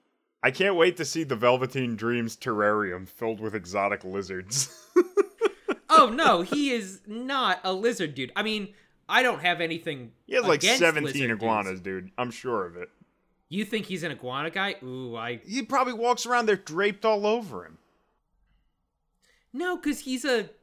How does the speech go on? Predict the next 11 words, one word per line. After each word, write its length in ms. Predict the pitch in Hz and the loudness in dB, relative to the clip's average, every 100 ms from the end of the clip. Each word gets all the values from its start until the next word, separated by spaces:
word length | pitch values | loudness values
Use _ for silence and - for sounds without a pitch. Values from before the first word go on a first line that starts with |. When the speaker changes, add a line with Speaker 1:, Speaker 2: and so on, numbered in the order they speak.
| _ | _
Speaker 2:
soft 580 | - - 180 190 202 165 | -10 -4 -2 -2 -4 -8
velour 640 | 151 151 139 165 190 147 | -2 -2 -2 -2 0 -2
man. 440 | 113 104 98 98 | -6 -12 -12 -14
He 160 | 101 175 | -12 -8
isn't 320 | 196 202 156 | -8 -8 -8
a 340 | 131 117 107 - - - _ _ _ _ _ _ _ _ _ | -8 -6 -8 -12 -20 -20 _ _ _ _ _ _ _ _ _
Speaker 1:
I 120 | 170 214 | -8 -4
don't 120 | 240 | -2
know. 380 | 269 254 233 208 127 | 0 0 -2 -6 -6
Speaker 2:
reptile 540 | 139 135 139 123 117 | -6 -6 -6 -6 -6
skin. 500 | - - 120 117 180 | -10 -8 -6 -4 -8